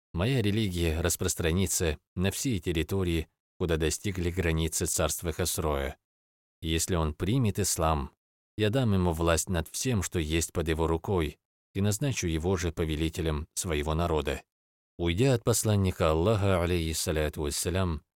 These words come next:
оба гонца отправились к Базану и сообщили о том, что произошло. Узнав обо всём,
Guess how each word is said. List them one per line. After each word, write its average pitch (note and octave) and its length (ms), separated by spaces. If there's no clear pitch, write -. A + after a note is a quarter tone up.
оба A#2+ 300
гонца F#2+ 460
отправились E2 520
к F2 80
Базану E2+ 640
и G#2 80
сообщили B2 480
о G#2+ 100
том, G2+ 240
что F#2 200
произошло. E2 760
Узнав F2 440
обо A#2 180
всём, D#3 460